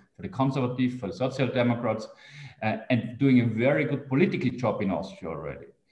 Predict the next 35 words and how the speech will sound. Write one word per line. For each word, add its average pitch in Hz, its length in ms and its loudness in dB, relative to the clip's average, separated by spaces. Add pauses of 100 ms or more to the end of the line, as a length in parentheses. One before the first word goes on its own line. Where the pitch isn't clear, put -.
(260)
They 127 220 2
are 127 60 6
leading 143 580 4 (300)
restaurants, 110 680 -2 (100)
top - 220 -2
restaurants. 104 640 -4 (100)
They 120 80 2
are 120 100 4
leading 131 300 6
construction 131 720 0
companies. 98 680 -6 (320)
And 139 340 -2
very, 135 500 2
very 135 400 4
important 120 480 0
for 117 100 -2
us, 107 260 -2 (320)
a 110 40 -2
lot 120 300 2
of - 240 -4
people 135 260 0
are 123 120 2
working 123 280 -2
in 117 120 0
craft 110 400 -2
and 127 100 -2
tourism. - 720 -2 (160)
So 110 160 -6
we 117 160 2
need 143 480 4
this 127 160 -4
Kosovarian 104 640 0
society 92 640 -4
here. 123 340 -2 (300)
And 107 220 -2